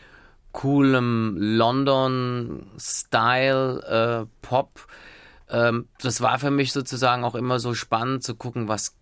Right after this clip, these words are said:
geht da ab in London, äh, oder auch in Paris. Das hat mich immer neugierig gemacht, weil das auch schon so frühe Crossover-Projekte waren. Also es war nie ein eindeutiger Sound, wie jetzt zum Beispiel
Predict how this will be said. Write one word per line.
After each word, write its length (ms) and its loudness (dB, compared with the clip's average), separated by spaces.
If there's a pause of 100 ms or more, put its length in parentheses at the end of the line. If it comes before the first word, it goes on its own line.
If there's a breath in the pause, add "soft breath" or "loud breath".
geht 280 -4
da 200 -2
ab 220 -8
in 120 -6
London, 800 -4
äh, 480 -2 (680 soft breath)
oder 220 -2
auch 140 -2
in 120 -2
Paris. 920 -4
Das 160 -6
hat 140 -6
mich 220 -6
immer 280 -4
neugierig 680 -2
gemacht, 540 -2 (540 loud breath)
weil 260 -2
das 240 -2
auch 240 -4
schon 220 -2
so 140 -2
frühe 460 -4
Crossover-Projekte 1700 -6
waren. 300 -8
Also 180 -6
es 340 -8
war 200 0
nie 400 -2
ein 160 -6
eindeutiger 840 -4
Sound, 440 -2
wie 80 -2
jetzt 140 -6
zum 140 -6
Beispiel 400 -8